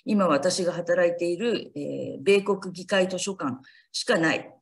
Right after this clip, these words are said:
でもその時にポジションは空いていないということで、えー、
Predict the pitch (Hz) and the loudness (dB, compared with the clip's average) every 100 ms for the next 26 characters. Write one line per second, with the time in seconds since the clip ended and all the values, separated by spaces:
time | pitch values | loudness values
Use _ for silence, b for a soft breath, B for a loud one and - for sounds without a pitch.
0 | _ _ - 170 233 175 202 214 214 214 | _ _ -2 6 6 6 0 -4 -4 -4
1 | 175 - 180 196 208 170 139 131 - - | -4 -2 -2 -2 0 0 0 -4 -4 0
2 | 175 165 156 156 - - _ _ - 190 | 0 0 -2 -2 -4 -6 _ _ -2 -2
3 | 202 180 - 269 - - - B B - | 0 -2 2 4 4 -2 -14 B B -4
4 | 165 151 135 131 - | -2 0 0 -2 -4